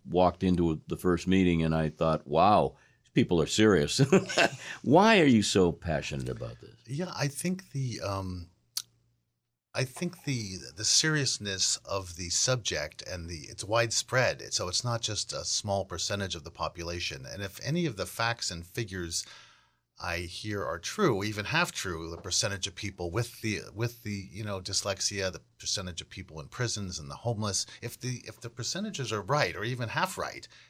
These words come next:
Speaker 2: it's an alarming cost to society.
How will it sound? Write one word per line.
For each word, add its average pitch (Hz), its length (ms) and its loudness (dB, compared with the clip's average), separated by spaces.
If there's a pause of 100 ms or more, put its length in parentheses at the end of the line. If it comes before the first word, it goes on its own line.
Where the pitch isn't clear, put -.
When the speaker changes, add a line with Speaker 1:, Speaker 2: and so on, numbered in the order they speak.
Speaker 2:
it's 117 160 -4
an 123 100 -4
alarming 110 720 -2 (480)
cost 107 340 -4
to 104 80 -4
society. 87 760 -4